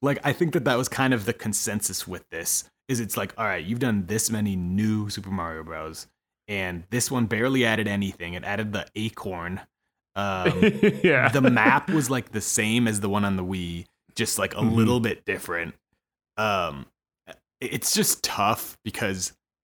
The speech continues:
Speaker 1: it's hard to, when I think of this game, it's hard to, you know, take that aw-, like, like, to separate that, to separate the fact that, like,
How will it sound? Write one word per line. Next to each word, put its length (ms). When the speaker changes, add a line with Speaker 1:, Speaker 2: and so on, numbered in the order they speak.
Speaker 1:
it's 120
hard 540
to, 640
when 180
I 80
think 340
of 120
this 160
game, 380
it's 140
hard 460
to, 600
you 120
know, 320
take 220
that 140
aw-, 220
like, 260
like, 200
to 180
separate 500
that, 240
to 60
separate 340
the 60
fact 360
that, 140
like, 200